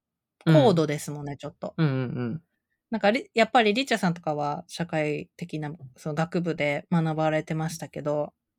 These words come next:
Speaker 2: なかなか外側にいる人間としては、何が批評で何が悪口、偏見なのか
Speaker 1: うん、そうだよね。なんか批評、
Speaker 2: 難しいというか。
Speaker 1: 批評ってなんか、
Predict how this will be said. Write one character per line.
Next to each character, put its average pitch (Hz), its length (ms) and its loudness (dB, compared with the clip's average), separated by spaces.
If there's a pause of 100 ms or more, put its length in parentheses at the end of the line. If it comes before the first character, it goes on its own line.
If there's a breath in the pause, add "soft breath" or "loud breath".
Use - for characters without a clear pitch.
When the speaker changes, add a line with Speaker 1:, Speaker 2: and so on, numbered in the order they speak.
(1120)
Speaker 2:
な 180 120 -2
か 208 120 0
な 208 100 0
か 202 140 -2
外 226 300 -2
側 226 200 4
に 226 140 2
い 214 80 2
る 220 80 4
人 214 240 2
間 202 220 0
と 208 100 0
し - 100 -6
て 196 120 0
は、 151 240 0 (320)
何 208 260 4
が 170 100 2
批 180 220 2
評 175 240 6
で 165 160 4
何 175 260 4
が 147 280 -6 (1040)
悪 170 260 2
口、 156 500 -6 (280)
偏 180 240 4
見 156 60 8
な - 0 -
の - 20 2
か - 60 2
Speaker 1:
う - 20 4
ん、 - 20 8
そ 175 60 8
う 151 40 6
だ 117 80 6
よ 73 100 4
ね。 123 100 4 (520)
な 160 60 -2
ん 160 40 -2
か 156 80 -2
批 156 200 2
評、 202 200 10
Speaker 2:
難 170 100 2
し - 40 -6
い 170 140 0
と 220 420 8
い 226 60 -6
う 165 80 -10
か。 - 140 -4
Speaker 1:
批 - 0 -
評 - 0 -
っ - 40 -2
て 196 180 6
な 196 120 2
ん 165 80 0
か、 - 260 -4